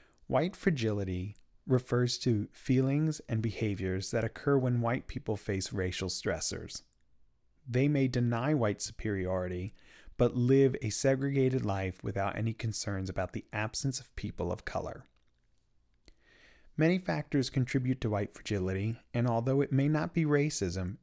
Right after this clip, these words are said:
it supports a racist culture. By building racial stamina, however, white people can more openly and critically discuss issues surrounding race.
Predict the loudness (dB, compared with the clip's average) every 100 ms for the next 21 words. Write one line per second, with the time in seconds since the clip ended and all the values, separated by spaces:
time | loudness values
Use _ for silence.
0 | -6 -4 -2 -4 -2 -2 -2 -2 -2 0
1 | -2 -2 -4 -4 -2 -2 -2 -6 -6 -10
2 | _ _ -20 -20 -20 -20 -14 0 0 4
3 | 4 4 2 4 2 0 -4 -2 0 0
4 | -2 -4 -4 -2 0 0 -2 -2 0 -2
5 | -4 -6 -4 -4 -2 0 0 0 0 -2
6 | -2 -2 0 -2 0 2 2 0 -2 -2
7 | -2 -2 -2 -4 -4 -8 -12 -20 -6 -2
8 | 0 0 -2 -2 -2 -2 -2 -4 -4 -2
9 | -2 -4 -8 -10